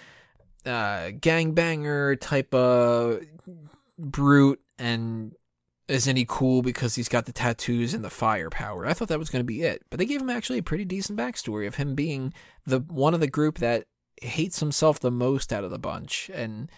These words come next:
he's had his issues in the past. He's gone through it. He's killed people and all that. And now he's kinda trying to reform a little bit. So by the time that his character kinda started hitting the ground running,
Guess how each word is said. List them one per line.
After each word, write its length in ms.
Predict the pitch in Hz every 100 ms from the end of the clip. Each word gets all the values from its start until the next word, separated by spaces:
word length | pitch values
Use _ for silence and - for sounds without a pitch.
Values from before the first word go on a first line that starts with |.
| - _ _ _ _
he's 520 | - 123 127 127 -
had 360 | 160 127 139 139
his 160 | 160 139
issues 340 | 135 139 127
in 60 | 127
the 60 |
past. 440 | - 156 175 156 -
He's 180 | 123
gone 260 | - 120 110
through 320 | - 165 180
it. 80 | 165
He's 120 | 101
killed 300 | - 170 160
people 380 | 151 147 160 147
and 80 | 147
all 120 | 151
that. 160 | 147 131
And 80 |
now 160 | 117 131
he's 120 | 131
kinda 200 | - 123
trying 220 | - 127
to 60 | 117
reform 460 | 98 - 135 139 131
a 60 |
little 220 | 123 120
bit. 260 | 120 123 - - - - _ _
So 320 | - 131 127
by 180 | 127 151
the 100 | 175
time 340 | - 170 190
that 240 | 196 185 -
his 220 | 160 156
character 800 | - 170 165 156 147 135 127 - _
kinda 260 | - 139 127
started 640 | - 135 127 117 120 110
hitting 200 | 147 143
the 80 | 127
ground 380 | 123 131 123 120
running, 400 | 160 151 113 117